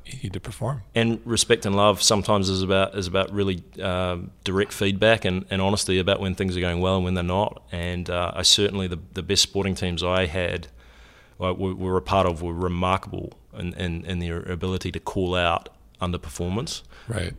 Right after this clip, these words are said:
Speaker 2: But equally remarkable for their ability to laugh about, about that and to laugh about the challenge and the journey that you're on and to, to be very, very close. So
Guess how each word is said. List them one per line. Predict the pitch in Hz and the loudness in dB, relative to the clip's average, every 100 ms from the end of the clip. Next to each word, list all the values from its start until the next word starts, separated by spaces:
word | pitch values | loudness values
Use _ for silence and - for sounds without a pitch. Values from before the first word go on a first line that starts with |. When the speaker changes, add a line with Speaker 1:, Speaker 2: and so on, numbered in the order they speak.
| - | -4
Speaker 2:
But | 95 | 2
equally | 98 101 - 95 92 87 87 87 87 | 2 2 2 2 2 2 0 -2 -6
remarkable | 95 92 90 90 87 87 | -4 0 0 0 -2 -6
for | - - 90 87 87 85 85 | -6 -2 -2 0 0 0 -2
their | 87 87 87 | -2 -2 -2
ability | 82 92 92 92 82 85 85 - - | -2 -2 -2 -2 -2 -4 -10 -16 -8
to | 85 | 0
laugh | 85 92 | 2 2
about, | 85 80 - - - - | -2 -4 -6 -10 -20 -12
about | 87 85 - | -4 -4 -2
that | 85 - | -4 -4
and | 85 85 82 | -6 -6 -6
to | - 87 82 85 | -6 -4 -4 -2
laugh | 90 87 | -2 -2
about | 85 90 | -2 -4
the | 82 | -2
challenge | - 90 87 | -2 -2 -2
and | 82 | -4
the | 82 | -6
journey | 87 85 85 | -4 -4 -4
that | 85 | -6
you're | 85 | -4
on | 87 82 | -4 -4
and | 82 82 | -4 -6
to, | 87 | -8
to | - 80 | -8 -10
be | 87 | -8
very, | 80 85 | -6 -6
very | 82 85 | -6 -8
close. | - 98 50 - | -8 -8 -4 -4
So | - 87 | -4 -8